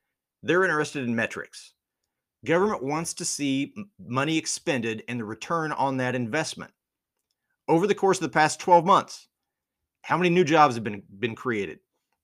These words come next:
How many jobs have been retained? What's the new capital investment that's come in from the fruits of your labor? How many real clients have you worked with, and how many have actually done something?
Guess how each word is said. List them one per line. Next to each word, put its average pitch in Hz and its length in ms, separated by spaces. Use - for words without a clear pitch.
How 127 80
many 147 100
jobs 143 300
have 131 80
been 151 100
retained? 151 600
What's 127 200
the 147 120
new 147 200
capital 151 440
investment 135 520
that's 120 160
come 131 200
in 107 120
from 117 180
the 104 60
fruits 127 260
of 120 60
your 104 100
labor? 98 340
How 151 180
many 170 160
real 156 400
clients 165 380
have 135 120
you 120 80
worked 113 280
with, 113 360
and 117 100
how 160 140
many 160 160
have 127 220
actually 131 480
done 151 240
something? - 400